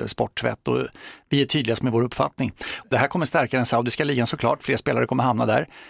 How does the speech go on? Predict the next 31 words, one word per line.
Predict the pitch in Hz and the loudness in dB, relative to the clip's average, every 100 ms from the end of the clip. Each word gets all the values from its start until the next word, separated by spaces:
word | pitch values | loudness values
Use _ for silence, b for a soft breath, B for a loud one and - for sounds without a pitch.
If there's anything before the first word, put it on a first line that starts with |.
| B | B
Klubblags-V | - 156 120 120 - 131 135 | 0 2 4 2 4 2 2
M | 170 | 2
framöver | 190 143 139 143 | 2 2 2 0
om | 151 | 0
några | 139 143 143 | 0 2 4
år | 123 | 2
kommer | - 147 | 0 0
vara | 123 127 | 2 4
oerhört | 107 123 | 4 2
spännande | - 151 123 135 143 | 2 0 2 0 0
för | 143 | 0
de | 120 | 2
bästa | 131 - 127 | 4 4 2
spelarna | - 131 143 | 2 2 2
kanske | 143 135 | 0 -2
finns | 127 131 123 | 0 0 4
i | |
saudiska | 120 110 98 151 - | 4 2 0 0 2
ligan | 180 156 156 | 2 2 2
då | 147 | 2
och | 160 147 | 2 0
så | 127 | 0
ska | 131 | 0
de | 127 | 2
möta | 135 113 120 | 0 2 2
de | 117 | 4
etablerade | 120 - 120 120 110 | 2 2 2 2 2
klubbarna | 131 110 110 | 0 0 0
från | 117 | 0
Europa, | 107 101 - | 0 2 0
va? | 101 | -2